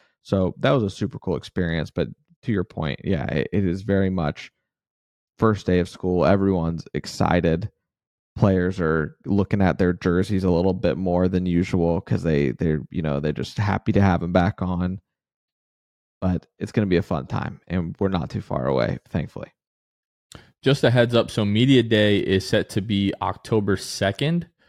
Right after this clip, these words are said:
Speaker 2: So we will not be releasing an episode that day. So we'll release an episode, um, obviously this coming Monday, the twenty-fifth,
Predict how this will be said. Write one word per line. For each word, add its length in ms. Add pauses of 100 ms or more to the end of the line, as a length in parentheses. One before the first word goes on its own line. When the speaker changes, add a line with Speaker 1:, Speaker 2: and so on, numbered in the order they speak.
(320)
Speaker 2:
So 180
we 180
will 160
not 400
be 120
releasing 580
an 220
episode 800
that 600
day. 420
So 460 (240)
we'll 160
release 320
an 120
episode, 840 (180)
um, 480
obviously 340
this 200
coming 280
Monday, 360
the 100
twenty-fifth, 760